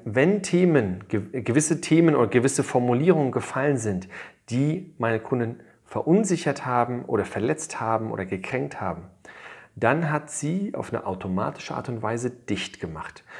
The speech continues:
Und dicht heißt, sie hat aufgehört zu reden.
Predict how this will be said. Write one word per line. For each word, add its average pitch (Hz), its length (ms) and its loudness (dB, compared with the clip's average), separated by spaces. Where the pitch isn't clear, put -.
Und 113 220 0
dicht - 340 0
heißt, 104 560 -2
sie 113 160 0
hat 113 280 2
aufgehört 117 340 -2
zu 120 100 0
reden. 110 320 -2